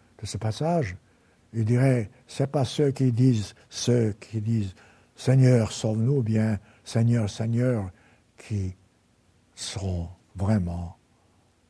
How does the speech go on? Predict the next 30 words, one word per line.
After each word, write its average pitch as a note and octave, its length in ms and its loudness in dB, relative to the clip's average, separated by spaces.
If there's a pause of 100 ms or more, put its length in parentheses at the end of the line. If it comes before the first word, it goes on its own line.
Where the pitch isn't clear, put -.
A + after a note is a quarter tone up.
(720)
aidés G#2+ 520 0
à G2+ 200 -4
entrer G2 240 -4
dans F#2+ 140 -4
le F#2 60 -4
royaume D#2+ 360 -10
de D#2+ 120 -16
Dieu. C2+ 400 -14 (2250)
Voyez-vous, F3+ 400 6 (720)
je C3+ 120 2
saute E3 300 4
ici C#3+ 240 2
parce C#3+ 240 0
qu'il C#3+ 120 0
y - 20 4
a B2 40 4
tellement E3 320 2
de C3+ 120 4
choses A2+ 600 0
qu'on A2+ 160 -4
peut A2 140 -4
voir, A#2+ 380 0
mais B2 160 4
je B2+ 60 2
vou-, B2+ 100 2
je A#2 100 0
voudrais C#3+ 240 2
que D3 100 -4
vous C#3 60 0
puissiez C3 540 0